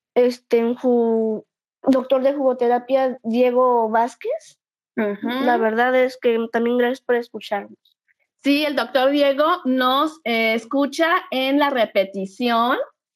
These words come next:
Speaker 2: justo porque su programa también que tiene él en YouTube, eh, este es a las once. Entonces, siempre nos escuchamos en las repeticiones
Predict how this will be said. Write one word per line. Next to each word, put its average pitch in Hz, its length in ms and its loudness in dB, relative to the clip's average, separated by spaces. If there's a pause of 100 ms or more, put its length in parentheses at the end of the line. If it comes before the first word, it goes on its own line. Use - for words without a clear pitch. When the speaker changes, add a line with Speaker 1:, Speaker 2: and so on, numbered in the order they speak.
(160)
Speaker 2:
justo 294 440 0
porque 254 260 0
su 233 160 -4
programa 233 600 0
también 226 420 -2
que 254 140 0
tiene 240 480 -2
él 240 80 -2
en 233 180 -2
YouTube, 233 560 -4 (480)
eh, 208 720 2 (180)
este 226 240 0
es 233 100 -2
a 254 120 2
las 208 260 -2
once. 208 380 -2
Entonces, 208 480 -2
siempre 254 280 0
nos 277 140 -2
escuchamos 214 600 -6
en 214 100 -2
las 190 160 -4
repeticiones 269 840 -2